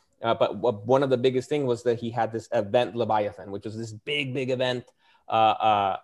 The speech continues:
uh, that, uh, was supposed to be, like, this spy, uh, thriller kind of thing that actually c-, uh, connected him with his longtime collaborator, Alex Malib, who's a fucking amazing artist who basically did almost all of his Daredevil run, which is fucking great,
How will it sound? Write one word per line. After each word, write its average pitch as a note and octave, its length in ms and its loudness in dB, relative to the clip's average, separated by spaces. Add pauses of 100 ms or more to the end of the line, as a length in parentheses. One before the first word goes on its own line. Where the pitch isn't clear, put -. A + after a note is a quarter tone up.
uh, G#2 340 0 (220)
that, A2 500 0
uh, G2+ 400 0
was A#2+ 140 -4
supposed C3 280 -4
to C3+ 60 0
be, C3 120 4
like, B2 140 4
this B2+ 200 0
spy, B2 920 4 (460)
uh, B2 160 4
thriller D3 540 8
kind C3+ 180 2
of B2+ 80 4
thing B2+ 120 2
that B2 100 6
actually B2 400 2 (260)
c-, - 120 -6
uh, B2+ 120 4
connected D3+ 460 -2
him C#3 140 0
with A#2+ 100 0
his A2+ 160 0
longtime C3 840 2
collaborator, A2+ 840 2 (280)
Alex B2+ 360 4
Malib, A#2 520 2 (440)
who's A#2 160 -4
a A#2 120 0
fucking C#3+ 560 -6 (160)
amazing C#3 720 2
artist B2 280 2
who B2 120 -6
basically B2+ 500 2
did B2 160 2
almost B2 340 -2
all C3 280 2
of C3+ 80 0
his C3 160 0
Daredevil A#2+ 560 2
run, G#2 340 0
which A#2 200 -12
is G2 60 -14
fucking A2+ 300 -12
great, A2+ 460 2